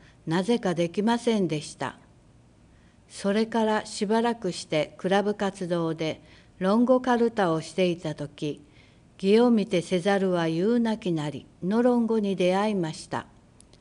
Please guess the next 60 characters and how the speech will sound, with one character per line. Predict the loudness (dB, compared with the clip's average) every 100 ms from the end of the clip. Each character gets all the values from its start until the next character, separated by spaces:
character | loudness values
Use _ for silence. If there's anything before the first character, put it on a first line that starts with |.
| _ _ -20 -10
そ | -2 0
の | 0
時 | -2 -2 -2 0
は | -2 -4 -14 -6
こ | 0
の | 0 0
言 | 0 0
葉 | 2 4
の | 4 2
意 | 2
味 | 2
が | 0 0
よ | 0
く | 0 -2
わ | -2
か | -2 0
り | 2
ま | 2 2
せ | 0 0
ん | -2
で | -4
し | -6
た | -6 -6
が、 | -8 -10 -20 -20 -20 _ -2
何 | 0 2 0
度 | -2
か | -4 -4 -4
読 | -2 0
み | 0 0
続 | -2 -2 0
け | 0
る | 2 -2
う | -4
ち | -4 -2
に、 | -4 -6 -14 -20 -20 -12
正 | -4 0 0 0
し | 0 0
い |
と | 0 -2
思 | 0 0 -2
う |
こ | -4 -6
と | -4
を | -6
し | -6 -6
な | -4
か | -6 -8
っ | -10
た | -8 -6
ら | -6 -8 -20 -20 -16 -2
勇 | 0 2
気 | 2 0
が | 0
な | -2 -2
い | -2
の | -2 -4
と | -4 -2
同 | -2 -4
じ | -4
だ | -6 -6